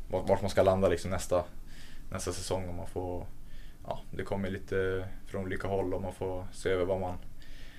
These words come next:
vad man ska välja och så. Eh, så, men det var bara att försöka koppla av när man väl, eh, bokade biljetterna till Gran Canaria och sen, ja,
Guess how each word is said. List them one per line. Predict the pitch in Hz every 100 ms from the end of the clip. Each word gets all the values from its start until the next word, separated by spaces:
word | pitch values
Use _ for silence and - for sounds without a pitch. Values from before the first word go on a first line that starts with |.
| - - -
vad | 95
man | 92
ska | -
välja | 95 92 95
och | 87
så. | 82 - - - - -
Eh, | 90 90 82 -
så, | - 90 87 87 87 - - - -
men | 87
det | 87
var | 90
bara | 95
att | 92
försöka | 98 -
koppla | 85 95 101
av | 90
när | 92
man | 90
väl, | 85 - - - - - - - - - - - 92
eh, | 90
bokade | 92 90 90
biljetterna | 92 92 - 92 90
till | - 90 85 - -
Gran | 107 98
Canaria | 95 95 90 87
och |
sen, | 90 85 80 - -
ja, | - -